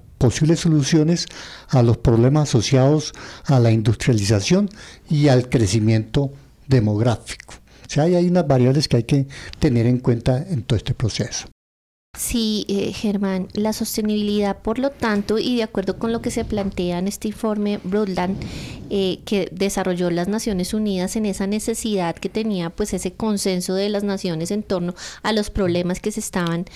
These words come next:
Speaker 2: eh, presentando por la industrialización y por todos los problemas que traía, eh, pues, todo, eh, el proceso, eh,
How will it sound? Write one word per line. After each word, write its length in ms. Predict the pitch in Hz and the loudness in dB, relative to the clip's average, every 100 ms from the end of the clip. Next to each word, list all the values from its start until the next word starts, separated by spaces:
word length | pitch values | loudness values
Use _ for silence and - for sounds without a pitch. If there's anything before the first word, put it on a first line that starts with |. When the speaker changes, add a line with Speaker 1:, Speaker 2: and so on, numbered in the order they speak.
| - - - | -18 -18 -14
Speaker 2:
eh, 220 | - 208 208 | -2 0 0
presentando 640 | 208 196 196 190 175 170 | -2 -2 -2 -2 -4 -4
por 120 | - | -4
la 60 | 202 | -4
industrialización 960 | 196 202 - 202 196 151 147 202 214 214 | -2 -4 -4 -4 -2 -4 -2 -2 0 -2
y 60 | |
por 220 | 208 180 - | -4 -6 -4
todos 200 | 175 175 | -4 -4
los 140 | 190 | -6
problemas 560 | - 208 196 175 175 - | -2 -2 0 -2 -6 -6
que 180 | - | -6
traía, 480 | 202 196 180 151 156 - - - - | -4 -2 -2 -2 -4 -8 -20 -20 -10
eh, 520 | - 202 196 190 170 - | -2 0 2 0 -2 -2
pues, 220 | 196 - | -4 -2
todo, 480 | - 175 165 170 - | 0 0 2 0 -2
eh, 200 | 214 202 - | -2 -2 -2
el 120 | 202 | -4
proceso, 920 | - 190 180 175 170 - 180 180 - | -2 -2 0 -2 -2 -2 -2 -2 -4
eh, 680 | - 190 185 175 165 151 - | -4 -2 -2 -4 -4 -6 -8